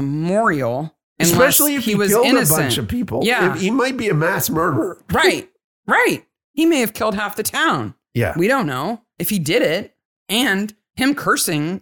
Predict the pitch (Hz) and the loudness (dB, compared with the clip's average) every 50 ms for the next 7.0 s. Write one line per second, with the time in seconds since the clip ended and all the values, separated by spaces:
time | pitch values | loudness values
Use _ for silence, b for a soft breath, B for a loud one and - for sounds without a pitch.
0 | - _ - 139 151 - - 165 202 247 220 170 156 165 180 165 156 - 190 185 | -12 _ -8 -6 -4 -4 -2 -2 -2 -2 -2 -2 -2 -2 -2 -2 -4 -4 -4 -4
1 | - 156 160 156 - 156 156 156 151 139 139 143 156 160 156 143 131 123 123 185 | -4 -4 -4 -4 -4 -4 -4 -4 -2 -2 -2 0 0 0 0 0 -2 -2 -2 -2
2 | 262 - - 147 127 131 - - 196 233 240 233 - - 117 110 95 - - - | -2 -2 -2 -4 -4 -4 -4 -4 -4 -4 -4 -6 -8 -6 -4 -4 -4 -4 -6 -10
3 | _ _ 180 214 214 208 180 156 190 175 180 180 175 165 - 165 208 - - 151 | _ _ -2 0 0 0 0 0 -2 -2 -2 -2 -2 -2 -2 -2 -2 -2 -2 -2
4 | - - 135 131 143 - - - - 135 139 147 175 - - _ _ _ - 110 | -4 -6 -6 -6 -4 -4 -6 -6 -6 -6 -6 -6 -6 -8 -8 _ _ _ 0 2
5 | 110 120 120 - - 123 117 101 - - 117 113 113 113 101 123 107 110 107 104 | 2 2 0 0 -2 -2 -2 -2 -4 -4 -4 -2 -2 -4 -4 -6 -4 -4 -4 -4
6 | 101 104 104 107 - 160 160 - - - _ _ _ - - 160 147 139 - - | -4 -4 -4 -6 -6 -8 -10 -12 -16 -18 _ _ _ -2 0 2 2 0 -2 -6